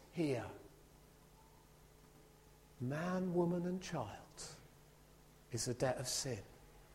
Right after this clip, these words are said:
We so often ignore the creator of the world. We do our own thing. And there's a kind of ingratitude that would be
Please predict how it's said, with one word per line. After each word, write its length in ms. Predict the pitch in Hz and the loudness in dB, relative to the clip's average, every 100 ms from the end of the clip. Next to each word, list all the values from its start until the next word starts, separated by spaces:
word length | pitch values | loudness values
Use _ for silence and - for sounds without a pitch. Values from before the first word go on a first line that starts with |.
| - - - - - - - - - - - - - - | -20 -20 -20 -20 -20 -20 -20 -20 -20 -20 -20 -20 -20 0
We 60 | 165 | 4
so 420 | - - 220 214 | 6 8 12 12
often 460 | 208 208 - 185 165 | 12 12 8 6 6
ignore 840 | 165 160 175 175 185 190 170 127 - - - - - - - | 4 6 8 10 12 12 12 8 2 -8 -16 -18 -20 -20 0
the 80 | - | 2
creator 640 | - - 160 175 180 185 190 | 4 6 8 8 8 6 4
of 120 | 160 | 4
the 100 | 170 | 2
world. 520 | 147 135 127 127 - - - - - - - - - - - - - - | 4 2 0 -4 -6 -6 -6 -14 -20 -20 -20 -20 -20 -20 -20 -20 -20 8
We 100 | 170 | 10
do 240 | 160 240 233 | 12 12 12
our 160 | 214 | 12
own 220 | 208 214 202 | 12 12 12
thing. 560 | - 226 208 180 127 110 - - - - - - - - - - - - - - - - - - | 12 12 12 10 4 -2 -10 -16 -20 -20 -20 -20 -20 -20 -20 -20 -20 -20 -20 -20 -20 -20 -20 2
And 120 | 208 | 8
there's 100 | 196 | 10
a 60 | 214 | 12
kind 260 | 208 240 | 12 12
of 100 | 220 | 12
ingratitude 1400 | 220 220 190 208 233 247 - 226 - - 196 151 110 - - - - - - - - - - - - - - - - - - | 12 12 12 12 12 8 6 4 4 4 4 4 0 -4 -6 -8 -20 -20 -20 -20 -20 -20 -20 -20 -20 -20 -20 -20 -20 -20 -4
that 140 | - 208 | 2 4
would 160 | 202 | 4
be 160 | 202 | 4